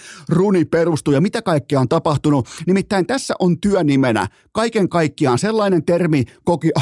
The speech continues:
kokonaisuus kuin käänteispudotuspelit. Ja tää vaatinee, mm, orastain ainakin selvennystä. Siis Florida aloitti vaikeimmasta <laughs> vastuksesta ja lopettelee urakkaansa pina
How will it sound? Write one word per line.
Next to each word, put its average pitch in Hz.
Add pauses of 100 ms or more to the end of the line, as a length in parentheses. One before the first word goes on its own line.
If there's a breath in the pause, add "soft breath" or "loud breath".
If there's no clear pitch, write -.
kokonaisuus 156
kuin 143
käänteispudotuspelit. 143 (260 loud breath)
Ja 165
tää 247
vaatinee, 160 (100)
mm, - (500)
orastain 240
ainakin 131
selvennystä. 123 (320 loud breath)
Siis -
Florida 262
aloitti 208
vaikeimmasta 147 (160)
<laughs> -
vastuksesta 165 (280 loud breath)
ja 170
lopettelee 208
urakkaansa 175 (120)
pina 220